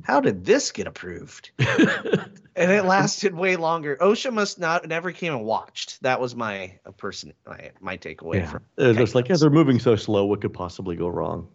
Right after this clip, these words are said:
Speaker 1: Eh.
Speaker 2: We talked to the, uh, I talked to the, the guys that developed the kites for the Kite Tales as well.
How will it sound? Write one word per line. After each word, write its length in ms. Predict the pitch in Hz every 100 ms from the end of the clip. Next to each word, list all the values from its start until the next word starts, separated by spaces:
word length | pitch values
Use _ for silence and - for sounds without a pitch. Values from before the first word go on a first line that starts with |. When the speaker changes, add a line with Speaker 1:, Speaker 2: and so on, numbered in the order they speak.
| _ _ _ _ _ _ 339
Speaker 1:
Eh. 240 | 339 311
Speaker 2:
We 80 | -
talked 200 | 196 202
to 60 | 175
the, 160 | 156
uh, 220 | 131 120
I 60 | 120
talked 180 | 120 202
to 60 | 151
the, 160 | 123
the 180 | 107 104
guys 260 | 92 120 123
that 100 | 104
developed 320 | 95 110 90
the 60 | 90
kites 320 | - 117 -
for 100 | -
the 80 | 90
Kite 320 | - 135 127
Tales 320 | 98 - -
as 140 | 90
well. 420 | 85 101 - -